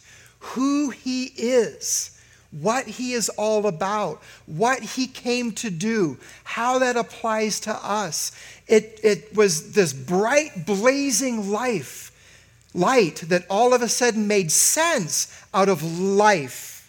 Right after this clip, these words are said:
this life and eternal life. In Christ we see. He turned the lights on. He is the light, and we see. But not only that,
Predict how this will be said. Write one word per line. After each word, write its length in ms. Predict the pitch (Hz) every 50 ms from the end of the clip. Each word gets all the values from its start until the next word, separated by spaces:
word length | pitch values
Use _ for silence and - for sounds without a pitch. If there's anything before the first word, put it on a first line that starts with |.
| _ _ _ _ _ _ _ _ _ _ _ _ _
this 320 | - 220 214 277 - - 262
life 400 | 254 254 262 294 330 330 - -
and 100 | 254 240
eternal 460 | 254 - - - 294 311 330 349 294
life. 520 | 214 151 135 - - - - - - - _ _ _ _ _ _ _ _ _ _ _ _ _ _ _ _ _ _ _ _ _ _ _ _ _ _ _ _ _ _ _ _ _ _ _
In 160 | - 202 190
Christ 720 | 185 - - - 240 247 262 285 294 262 - - - -
we 180 | 233 185 240 233
see. 720 | 196 - - - - - 294 320 330 302 233 151 - - - _ _ _ _ _ _ _ _ _ _ _ _ _ _ _ _ _ _ _ _ _ _ _ _ -
He 100 | 160 156
turned 320 | - - 247 269 294 269
the 60 | 285
lights 400 | 285 302 311 339 349 - - -
on. 300 | 269 233 175 139 120 110 - - - _ _
He 240 | _ - 196 247 320
is 240 | 381 392 330 - -
the 80 | 277 233
light, 500 | 208 202 175 156 139 135 - - - - - _ _ _ _ _ _ _ _ _ _ _
and 200 | - 202 208 196
we 100 | 190 196
see. 580 | 170 - - - 262 285 311 269 185 - - - _ _ _ _ _ _ _ _ _ _ - - - - - - - - _
But 160 | - 233 220
not 220 | 220 226 262 277 262
only 260 | 247 226 214 202 185
that, 440 | 151 185 247 285 294 254 202 170 -